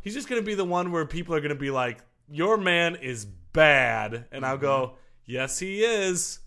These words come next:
Speaker 2: So you like that
Speaker 1: And I
Speaker 2: rebel type.
Speaker 1: Right, I like the rebel type. Like, he'll have a motorcycle, probably.
Speaker 2: Well, then you can't drink and smoke and all that around him. He's drug-free.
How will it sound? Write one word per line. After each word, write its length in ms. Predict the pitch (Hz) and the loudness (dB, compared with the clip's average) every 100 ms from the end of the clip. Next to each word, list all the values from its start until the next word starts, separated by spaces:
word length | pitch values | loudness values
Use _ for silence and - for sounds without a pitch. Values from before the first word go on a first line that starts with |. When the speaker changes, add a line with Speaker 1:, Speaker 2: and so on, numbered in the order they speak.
| - | -16
Speaker 2:
So 200 | - - | -14 -8
you 100 | 147 | -4
like 220 | 175 156 - | -2 -4 -4
that 60 | |
Speaker 1:
And 80 | 127 | 2
I 100 | 143 | 4
Speaker 2:
rebel 400 | 185 110 147 147 | 4 0 -2 -4
type. 420 | 117 - 92 - | -8 -10 -12 -6
Speaker 1:
Right, 160 | 127 131 | 0 0
I 100 | 117 | 0
like 140 | 135 131 | -2 -4
the 60 | |
rebel 260 | 120 123 123 | -4 -4 -6
type. 260 | 117 107 123 | -6 -8 -6
Like, 140 | 120 | -6
he'll 120 | 151 | -2
have 140 | 139 127 | 0 -2
a 60 | |
motorcycle, 640 | 117 117 117 107 113 98 101 | -4 -6 -6 -6 -10 -10 -12
probably. 480 | 113 98 95 95 95 _ - | -10 -10 -10 -14 -16 _ -6
Speaker 2:
Well, 200 | 143 151 | -2 -2
then 220 | 131 147 | -2 -4
you 100 | 147 | -4
can't 280 | - 202 127 | -6 -6 -6
drink 300 | 123 151 147 | -4 -6 -6
and 120 | 107 | -10
smoke 440 | 101 - 123 214 - | -10 -6 -6 -4 -8
and 120 | 104 | -10
all 160 | 95 101 | -8 -8
that 120 | 101 | -8
around 220 | 98 101 | -10 -10
him. 100 | 117 | -8
He's 80 | 185 | -10
drug-free. 640 | 156 117 - 196 277 - | -6 -8 -6 -6 -6 -10